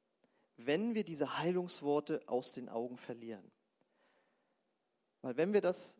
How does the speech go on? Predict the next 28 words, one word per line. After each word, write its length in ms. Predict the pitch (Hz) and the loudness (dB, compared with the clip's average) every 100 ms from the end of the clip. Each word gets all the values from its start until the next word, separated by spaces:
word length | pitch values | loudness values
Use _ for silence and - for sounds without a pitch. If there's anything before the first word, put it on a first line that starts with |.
| _ | _
nicht 420 | 156 233 - - | -2 0 0 -2
mehr 320 | 214 202 202 | 0 2 0
in 100 | - | -2
den 120 | 151 85 | -6 2
Augen 320 | 147 208 190 | 2 4 2
haben 200 | 190 202 | 2 2
und 140 | 156 | 0
damit 200 | 143 147 | 0 0
auch 160 | - - | -4 -4
in 80 | 113 | -8
unserem 280 | 127 117 | -6 -8
Kopf, 260 | - 190 - | 0 0 0
in 140 | 127 | -6
unserem 260 | 131 123 117 | -4 -4 0
Denken, 300 | 139 170 - | 2 2 -2
in 80 | 156 | -4
unserem 200 | 131 117 | -4 -4
Herzen, 440 | 143 165 - 190 - _ _ _ _ _ _ _ _ _ _ | -4 -6 -8 -10 -12 _ _ _ _ _ _ _ _ _ _
dann 360 | 143 156 202 214 - - _ | 2 2 0 -4 -12 -20 _
werden 320 | 135 139 160 | 4 4 2
wieder 220 | 156 151 - | 0 2 2
unsere 300 | 147 147 147 | -2 -6 -2
natürlichen 800 | 143 - - 240 233 196 139 127 | -2 -2 0 2 2 -2 -4 -4
Sinne 560 | 110 135 143 160 175 - | -2 0 0 0 -2 -8
und 160 | 139 127 | -8 -4
Gedanken 680 | 139 - 131 151 - 151 - _ | -2 0 0 -2 -10 -10 -12 _
Überhand 520 | 196 185 135 123 120 | -2 0 -2 -6 -8
nehmen. 360 | 117 110 98 | -10 -10 -12